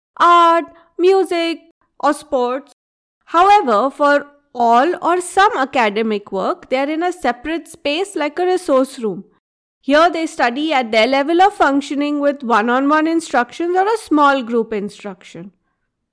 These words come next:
And for our final example, you not only get invited for the party,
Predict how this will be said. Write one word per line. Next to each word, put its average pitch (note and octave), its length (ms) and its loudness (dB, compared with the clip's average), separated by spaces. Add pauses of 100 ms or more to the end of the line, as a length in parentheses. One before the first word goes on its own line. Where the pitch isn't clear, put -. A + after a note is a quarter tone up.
(960)
And A#3+ 260 -2
for B3+ 180 2
our B3 120 4
final C4 440 2
example, C#4+ 760 -2 (720)
you C4 180 0
not B3+ 320 2
only F#4+ 260 0
get G4 220 -2
invited C4+ 600 -2
for E4 140 0
the D4+ 140 -4
party, D4+ 640 -4